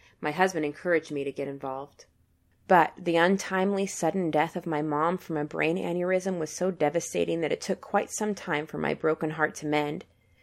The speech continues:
Since Mom knew Jesus as her Lord and Savior, I took comfort in knowing we would be together again one day. It took me another two years after Mom's death to find the courage to actually follow through with signing up for the Pregnancy Center volunteer training.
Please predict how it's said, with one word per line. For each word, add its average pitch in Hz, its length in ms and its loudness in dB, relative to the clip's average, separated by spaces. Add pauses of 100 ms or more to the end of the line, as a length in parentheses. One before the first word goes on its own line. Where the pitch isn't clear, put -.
(120)
Since 196 320 2
Mom 240 240 4
knew 190 160 4
Jesus 175 340 -2
as 156 140 2
her 165 100 0
Lord 175 260 4
and 151 140 0
Savior, 180 480 2
I 208 60 0
took 202 220 -4
comfort 240 360 -2
in 160 140 0
knowing 170 260 4
we 156 100 2
would 160 200 2
be 190 100 4
together 170 400 4
again 143 300 -2
one 143 160 -6
day. 139 340 -6 (440)
It 185 140 2
took 208 180 2
me 202 160 4
another 160 240 6
two 208 240 -2
years 160 380 4
after 139 240 0
Mom's 139 340 -2
death 139 280 -2
to 139 100 -8
find 147 240 -2
the 147 60 0
courage 151 460 -2
to - 140 -4
actually 170 440 -2
follow 170 360 2
through 147 360 -2
with 143 120 0
signing 170 480 -2
up 135 160 0
for - 120 -8
the 147 80 -2
Pregnancy 175 500 -4
Center 160 320 0
volunteer 151 540 -2
training. 139 500 -4